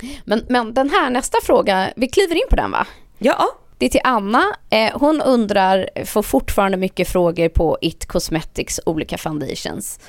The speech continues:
Speaker 1: Eh, "Jag ska köpa It Cosmetics foundation men blir osäker på vilken jag ska välja, Illumination eller den vanliga." Eh, undrar Anna. De är ju helt olika. Eh,
Speaker 2: Mm.
Speaker 1: om man inte har någon möjlighet att gå liksom ut i en butik och testa på handen.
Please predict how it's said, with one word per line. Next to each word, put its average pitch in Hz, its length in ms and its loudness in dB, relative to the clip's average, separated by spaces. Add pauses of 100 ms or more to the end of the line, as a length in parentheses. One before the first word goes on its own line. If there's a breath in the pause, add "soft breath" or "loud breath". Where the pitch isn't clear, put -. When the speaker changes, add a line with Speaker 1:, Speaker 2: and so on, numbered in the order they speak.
(360 loud breath)
Speaker 1:
Eh, 226 200 4
"Jag 247 160 2
ska - 140 0
köpa 320 380 0
It 233 200 0
Cosmetics 214 640 -2
foundation 214 580 0
men 262 220 2
blir - 160 2
osäker 202 560 0
på 208 100 4
vilken 170 400 -2
jag 175 100 -2
ska 175 160 -2
välja, 220 420 0 (100)
Illumination 180 840 0
eller 196 240 2
den 175 140 -2
vanliga." 190 500 0 (920 loud breath)
Eh, 196 400 2 (220)
undrar 196 340 2
Anna. 247 480 2
De 277 300 2
är 226 40 2
ju 220 140 2
helt 165 400 0
olika. 240 800 0 (140)
Eh, 190 100 2 (180)
Speaker 2:
Mm. - 140 0
Speaker 1:
om 240 140 2
man 247 120 2
inte 240 180 0
har 180 60 2
någon 185 140 -2
möjlighet 185 400 0
att 175 60 -6
gå 175 220 -2
liksom 180 300 -4
ut 156 200 -4
i - 20 -6
en 175 80 -4
butik 190 400 -4
och 202 100 -6
testa 285 340 0
på 285 100 2
handen. - 500 -4